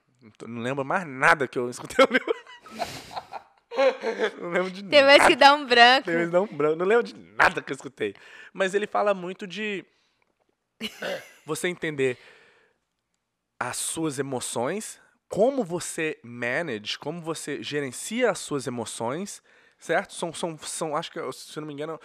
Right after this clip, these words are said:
Speaker 1: são cinco etapas. É você conhecer as suas emoções, saber como gerenciar as suas emoções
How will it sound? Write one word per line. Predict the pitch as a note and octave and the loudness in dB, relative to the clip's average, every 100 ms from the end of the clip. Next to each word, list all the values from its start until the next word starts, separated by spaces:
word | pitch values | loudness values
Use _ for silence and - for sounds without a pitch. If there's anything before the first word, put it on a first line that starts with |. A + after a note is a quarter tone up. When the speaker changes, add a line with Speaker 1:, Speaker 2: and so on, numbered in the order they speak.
| - | -18
Speaker 1:
são | - D#3+ | -12 -10
cinco | G#3 A3 | -6 -6
etapas. | G3+ A2+ G#2 G#2+ - - | -2 -2 -4 -10 -20 -8
É | C#3+ | -6
você | D3 - E3 | -4 -6 -6
conhecer | F3 D3+ - | -4 -4 -4
as | G#3 | -6
suas | A3+ | -4
emoções, | G#3 F#3 - C3+ E3 - _ _ _ _ _ _ | -4 -4 -4 -6 -6 -12 _ _ _ _ _ _
saber | - F3+ D3+ F3 | -2 0 2 -2
como | - G#3 C4 B3+ | -2 -4 -2 -2
gerenciar | E3+ E3+ D#3 C3+ | -4 -6 -4 -6
as | - | -6
suas | A#2+ | -8
emoções | A#2 A2+ - C3+ F#3 | -6 -6 -6 -8 -10